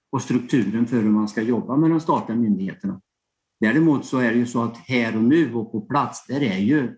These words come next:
kommunen tillsammans med regionerna bäst lämpade att lösa den här typen av saker.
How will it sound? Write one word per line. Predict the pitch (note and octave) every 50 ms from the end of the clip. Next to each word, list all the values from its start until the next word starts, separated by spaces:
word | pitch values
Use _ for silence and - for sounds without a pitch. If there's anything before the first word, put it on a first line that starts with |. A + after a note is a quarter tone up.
| _ _
kommunen | - C#3 C3+ B2+ A2+ F#2+ F#2 F#2+ G2 F#2+
tillsammans | - G#2 G#2 - A2 G2 F#2+ F#2 F#2 -
med | G#2 G2+
regionerna | F#2+ F#2 G#2 G2+ G#2 F#2 D#2+ E2+ E2 E2 G2+ A#2 B2+ A#2+ - - - _ _ _
bäst | - A2 A2 G2+ F#2 - - - _ _ _ -
lämpade | A2 A#2 A2+ G2 E2 - F#2 F2+ F2 F#2+
att | G2
lösa | G2+ G#2+ - - - - D3+
den | E3 D#3+
här | C3 G2+
typen | - B2 G#2+ - - -
av | E2
saker. | - - - - -